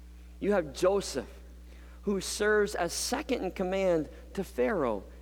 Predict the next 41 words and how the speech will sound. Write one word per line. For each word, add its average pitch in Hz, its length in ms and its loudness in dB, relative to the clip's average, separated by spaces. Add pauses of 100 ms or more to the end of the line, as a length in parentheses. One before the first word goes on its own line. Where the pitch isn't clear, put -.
(120)
in 180 200 -4
Egypt. - 600 -4 (920)
You 226 140 4
have 165 200 2
Daniel 196 520 4
and 156 140 0
his 160 140 0
three 202 240 -2
friends 185 340 2
in 180 180 -2
Babylon, 175 540 4 (260)
who 196 160 0
heard 220 320 0
this 185 200 0
<laughs> - 0 -
command 170 280 0
that 156 160 2
we 147 100 -2
just 156 200 -4
read 143 240 2
from 135 200 0
Jeremiah. 120 580 2 (340)
And - 100 -2
what 165 160 2
did 202 120 2
they 208 120 4
do? 247 200 0
They 247 120 4
became 262 460 0
rulers 247 520 0
in 147 180 -2
Babylon. 117 560 0 (380)
Daniel, 269 480 6
too, 269 400 0
became 196 520 0
second - 520 -2
in 208 80 -2
command 226 680 2 (600)
behind 208 320 0
the 202 80 -4
king. 302 480 -2